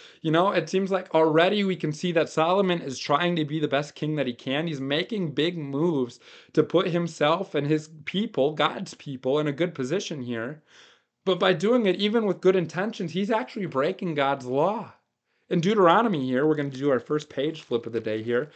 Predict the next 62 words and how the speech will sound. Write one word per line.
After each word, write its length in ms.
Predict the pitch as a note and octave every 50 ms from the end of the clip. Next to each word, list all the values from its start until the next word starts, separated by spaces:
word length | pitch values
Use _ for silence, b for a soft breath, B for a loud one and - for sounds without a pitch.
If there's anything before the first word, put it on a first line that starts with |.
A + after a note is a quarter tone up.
| B B B B B B
We're 140 | D#3+ F#3 A3
in 80 | A3+
chapter 400 | - - G3+ G3 G3 - - D#3+
seven 420 | C#3 - - F3 F3+ G3+ G3 F3+ C#3+
here. 220 | B2+ A#2+ A#2+ B2
Deuteronomy 640 | B2 C#3+ G3+ A3+ A3 F#3 E3 F#3 A3 A#3 G3 E3 D3+
has 160 | D3 C#3 B2+
all 260 | B2+ - D3+ F3 G3+
the 80 | G3 D#3
laws 400 | C3 B2 B2+ C#3 D#3 D#3+ D3+ C3+
and 100 | B2+ B2+
rules 220 | C3+ D3+ E3+ B2+
that 140 | C3+ B2 A#2+
you're 80 | A#2+
supposed 340 | A2+ - - - C3+ C#3 - -
to 60 | -
follow. 560 | - - C3+ D3+ F3+ D#3+ B2+ A2+ A2 A#2+ - _ b b b b b b b b b b _ _ _ _
One 160 | - D3+ F#3+
of 120 | B3 D4 C4+
the 60 | A3
things 260 | - F#3+ G3 G#3+ G3 -
in 80 | D#3+
chapter 320 | D3 F#3+ F3 F#3 - - C#3
seven, 320 | - F3+ F3 F3 E3+ D#3
verse 220 | C#3+ C#3+ C#3 -
three, 200 | - - D#3+ F#3
you 120 | G#3 F#3+ D#3
can 160 | - C3+ C3
underline 400 | B2+ B2 B2 A#2+ A#2+ A#2+ A#2+ A#2+
if 120 | A2+ -
you 60 | B2 B2
want. 240 | C3 D3+ F3+ E3+
It 60 | C#3 C3
says, 180 | - C3+ C3
"Do 180 | A2+ - F3 G3+
not 220 | A3 A3+ A3 G#3+
intermarry 560 | - E3+ D#3+ D#3+ C#3+ B2+ A#2+ C3 D#3+ E3+ D#3+
with 220 | C#3+ B2+ A2+ - -
them. 340 | G#2+ G2+ G2+ G2+ G#2 A#2 - _ _ _ _ _ _ _ _ -
Don't 200 | D3 D3 F3 D#3+
give 120 | E3 D3
your 100 | C3+ B2+
daughter 320 | A#2+ B2+ B2+ C#3 D#3 E3 D#3+
to 140 | D#3 -
their 120 | B2 A#2+ A2
sons 380 | G#2+ - - C3+ D3+ F3 F3+
or 80 | C#3+ B2
take 220 | - - C#3 C3
their 120 | - C#3 D3+
daughters 380 | D3 C#3+ C3+ C#3 C#3+ C#3 C3+
for 140 | - - A#2+
your 180 | A#2 C3+ F3 G#3
sons, 400 | G3+ - - B2+ B2 B2+ D3 D3
for 100 | - C3+
they 140 | C3+ D3 D#3+
will 140 | D#3 C3+
turn 320 | B2+ - - D#3+ E3+ F#3 F#3+
your 100 | F3 D3
children 480 | - - E3+ F3+ F#3+ F3 D3+ C3+ C#3
away 380 | C#3+ - C3 C3 C#3 D#3+ F3+ F3+
in 100 | D3+ C3+
following 640 | B2 - - C#3+ D#3+ F#3 F#3 E3 D#3+ D#3 D#3 D3+